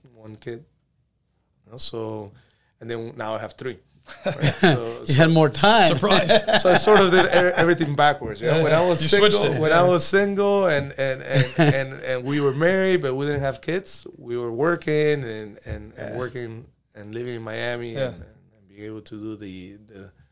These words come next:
Speaker 1: I would say that more of a lifestyle.
Speaker 2: Yeah.
Speaker 3: Yeah.
Speaker 1: And then I, I decided to come here, and then now it's, it's more of the family.
Speaker 3: Build the family, yeah, yeah,
Speaker 1: Yeah,
Speaker 3: yeah,
Speaker 1: building
Speaker 3: yeah.
Speaker 1: a family, and, and we're very happy. You know? We're very,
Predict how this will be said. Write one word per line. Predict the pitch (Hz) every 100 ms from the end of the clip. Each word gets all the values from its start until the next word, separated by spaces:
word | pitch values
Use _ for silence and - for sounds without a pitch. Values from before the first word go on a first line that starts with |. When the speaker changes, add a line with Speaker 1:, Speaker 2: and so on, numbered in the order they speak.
| _ _ _ - _
Speaker 1:
I | -
would | 107
say | - 117
that | 113
more | 110 123
of | 107
a | 113
lifestyle. | 98 107 123 - 165 220 156
Speaker 2:
Yeah. | 139 120
Speaker 3:
Yeah. | 117
Speaker 1:
And | 117 117
then | 113
I, | 110 117 107 110
I | 110
decided | 107 120 113
to | 110
come | - 117 113
here, | 165 151 131 139 _ _ _ _ _
and | 113 107
then | 104 101
now | 104 104
it's, | 104 95 -
it's | 120 _
more | 104 101
of |
the | 95
family. | - 107 104
Speaker 3:
Build | 135 131
the |
family, | - 131 123 117
yeah, | 127
yeah, | 127
Speaker 1:
Yeah, | 123 104
Speaker 3:
yeah, |
Speaker 1:
building | 104 127 113
Speaker 3:
yeah. | 127
Speaker 1:
a |
family, | - 107 101 104 101 90
and, | 82 78 85 _ _ _ _ _
and | 107
we're | 131
very | 135 117
happy. | 110 104 87 _ _
You | _
know? | 131
We're | 110 110
very, | 117